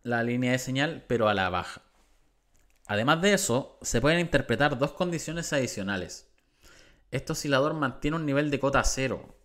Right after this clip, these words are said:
o un nivel medio que se llama cota cero. Por ende, un nivel de medias demasiado elevado o alejado por arriba de la cota cero se denominaría sobrecompra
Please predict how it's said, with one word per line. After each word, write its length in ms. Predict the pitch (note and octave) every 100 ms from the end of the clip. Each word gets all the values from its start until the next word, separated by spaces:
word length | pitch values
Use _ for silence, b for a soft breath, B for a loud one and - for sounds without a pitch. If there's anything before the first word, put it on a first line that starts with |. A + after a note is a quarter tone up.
| _
o 160 | - A2
un 180 | G#2+ A2
nivel 240 | A#2 B2
medio 440 | G#2+ B2 D3+ E3 D#3
que 120 | B2
se 140 | -
llama 220 | A2+ C#3+
cota 200 | A2+ G2+
cero. 480 | F#2+ A2+ A#2+ - - _ _
Por 160 | A2 B2
ende, 480 | D3 G2 G#2 A#2 b b b b b b -
un 200 | A#2+ C3
nivel 300 | A#2+ C3+ B2
de 100 | A#2
medias 600 | B2+ B2 F2+ - - -
demasiado 880 | G2+ G#2 G2 F2+ - - D3 F3+ C#3
elevado 480 | A2 G#2 A2 B2 -
o 120 | G#2+
alejado 580 | G#2+ G2 - D#3+ E3+ A2+
por 120 | A#2
arriba 320 | A2+ A#2 B2
de 80 | B2
la 120 | A2+
cota 200 | A2 A2
cero 380 | B2 D3+ E3 D#3
se 200 | - C#3
denominaría 600 | B2 A#2+ A2+ G#2+ G#2+ C#3
sobrecompra 1040 | - B2+ A2+ F#2+ - D3 C3+ - G2+ C3